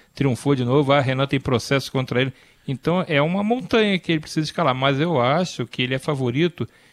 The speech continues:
justamente porque ele tem essa capacidade de organizar apoios. Você vê, a bancada do M D B, que é uma bancada que tem, é, uma certa renovação, tem alguns senadores novos, sei lá, uma bancada com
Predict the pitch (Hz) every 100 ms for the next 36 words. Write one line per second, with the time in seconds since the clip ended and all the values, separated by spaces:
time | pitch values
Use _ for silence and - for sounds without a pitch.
0 | _ 139 190 - 170 170 - 180 175 -
1 | 175 185 - - 190 175 - 131 143 180
2 | 156 123 131 131 143 127 151 151 - 147
3 | 139 110 - - _ _ - 135 120 110
4 | 120 120 143 143 147 151 139 120 - 120
5 | 123 120 131 120 110 - _ _ - 131
6 | - 131 120 - 123 117 110 - 139 135
7 | 127 123 120 113 104 - 151 - 110 -
8 | 113 113 120 - 117 107 113 104 117 135
9 | 123 - 127 120 120 117 123 123 131